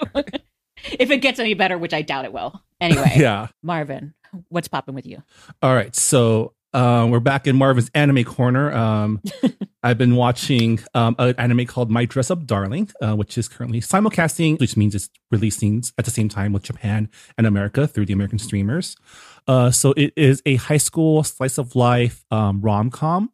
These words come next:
Speaker 1: starring, um, Gojo Akana, who is a high school student who dreams of becoming a Hina doll, um, artisan like his grandfather, um, to take on the family business.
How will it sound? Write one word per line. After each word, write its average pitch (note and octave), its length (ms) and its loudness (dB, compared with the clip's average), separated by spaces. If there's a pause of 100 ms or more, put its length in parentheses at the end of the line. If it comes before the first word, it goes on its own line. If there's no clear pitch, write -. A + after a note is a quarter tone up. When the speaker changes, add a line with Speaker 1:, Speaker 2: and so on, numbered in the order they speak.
Speaker 1:
starring, G#2+ 640 0
um, G2+ 280 0
Gojo A2 260 0
Akana, G#2+ 420 -2 (260)
who A2+ 120 -2
is A2 260 -4
a A2 40 0
high G#2+ 200 -2
school B2 220 -6
student A#2+ 500 -2 (340)
who B2 140 0
dreams A#2 380 0
of A2+ 80 0
becoming A#2 540 -2
a A2 300 0
Hina C3 340 2
doll, A#2 400 -2 (320)
um, A2 180 0
artisan C#3 400 2
like A2 80 -2
his F#2+ 140 -4
grandfather, G#2+ 720 -4
um, G2+ 240 -4
to - 100 -14
take - 260 -8
on F#2+ 200 -4
the G2+ 80 -6
family G2 380 -4
business. C#3+ 680 -6